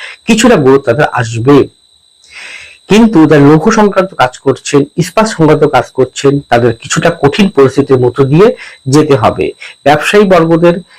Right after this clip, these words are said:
ব্যবসায়ী ব্যক্তিবর্গদের বলবো, ইনভেস্ট বা বিনিয়োগ করার আগে দশ বার ভেবে তারপর বিনিয়োগ করবেন, না হলে কিন্তু সেই বিনিয়োগ কিন্তু নষ্ট হতে পারে, ভুল জায়গায় ইনভেস্ট হতে পারে। এখানে স্বামী স্ত্রীর মধ্যে যৌথ বিজনেস,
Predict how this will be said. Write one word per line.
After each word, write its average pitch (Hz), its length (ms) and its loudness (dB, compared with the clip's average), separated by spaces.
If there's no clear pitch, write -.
ব্যবসায়ী 185 560 0
ব্যক্তিবর্গদের 151 680 2
বলবো, 143 440 2
ইনভেস্ট 190 560 2
বা 117 160 2
বিনিয়োগ 151 500 2
করার 151 240 2
আগে 139 240 0
দশ 151 240 -2
বার 123 100 -4
ভেবে 185 260 2
তারপর 123 240 -4
বিনিয়োগ 120 380 -2
করবেন, 120 380 0
না 120 80 -2
হলে 143 200 2
কিন্তু 135 160 0
সেই 135 160 0
বিনিয়োগ 139 480 0
কিন্তু 190 440 0
নষ্ট 131 320 -2
হতে 135 320 0
পারে, 160 380 2
ভুল 175 380 0
জায়গায় 170 440 2
ইনভেস্ট 143 440 -2
হতে 113 140 -6
পারে। 82 360 -2
এখানে 156 260 0
স্বামী 170 280 0
স্ত্রীর 202 240 -2
মধ্যে 202 260 2
যৌথ 143 360 0
বিজনেস, 139 560 0